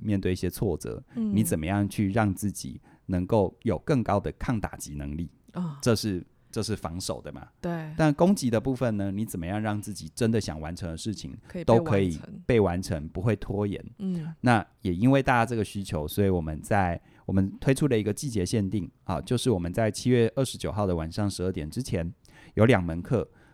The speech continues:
Speaker 1: 成为你想要的改变跟心理免疫力，啊，
Speaker 2: 嗯。
Speaker 1: 这两门课都是嘉玲老师推出的，啊，我们有一个合购的优惠。如果这两门课你都还没有参与过的话呢，这两门课合购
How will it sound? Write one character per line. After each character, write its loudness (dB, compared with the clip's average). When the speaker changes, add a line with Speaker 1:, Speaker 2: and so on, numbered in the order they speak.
Speaker 1:
成 4
为 8
你 4
想 0
要 0
的 0
改 -4
变 -2
跟 0
心 -4
理 -4
免 -6
疫 -4
力， -6
啊， -2
Speaker 2:
嗯。 -4
Speaker 1:
这 4
两 2
门 -4
课 0
都 -2
是 -4
嘉 -2
玲 -4
老 -6
师 -6
推 -6
出 -6
的， -8
啊， -6
我 -2
们 0
有 0
一 -4
个 -2
合 -6
购 4
的 -2
优 2
惠。 -2
如 2
果 4
这 2
两 2
门 -2
课 0
你 0
都 2
还 -4
没 -2
有 -4
参 -2
与 -2
过 2
的 -2
话 -2
呢， 0
这 -6
两 2
门 0
课 2
合 -6
购 0